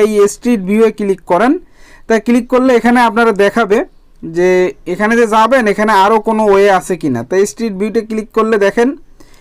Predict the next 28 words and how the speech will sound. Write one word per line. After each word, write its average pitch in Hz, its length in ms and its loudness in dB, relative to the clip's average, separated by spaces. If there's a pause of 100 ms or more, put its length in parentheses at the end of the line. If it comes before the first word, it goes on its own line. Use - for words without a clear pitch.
(160)
এখানে 247 180 2 (100)
দুই 247 160 4
দিক 233 180 0
দিয়ে 247 200 4
যাওয়া 185 240 2
যায়, 220 140 2 (460)
এই 190 100 0
যে 208 80 4 (220)
এই, 214 80 4 (160)
এই, 240 80 4 (200)
এই 233 120 4
রোডটা 240 320 2 (220)
দিয়েও 247 240 2 (100)
যাওয়া 240 240 4
যায়, 277 200 4
আবার 220 200 2
এই 208 100 0
যে 202 120 0
ডান 208 140 2 (100)
পাশে 214 260 0
আরেকটা 196 360 0
রোড 233 160 2 (200)
এটা 202 200 0
দিয়েও 190 240 2
যাওয়া 131 220 0
যায়। 90 120 -8 (540)
তা 208 80 0 (200)
আপনার 233 280 0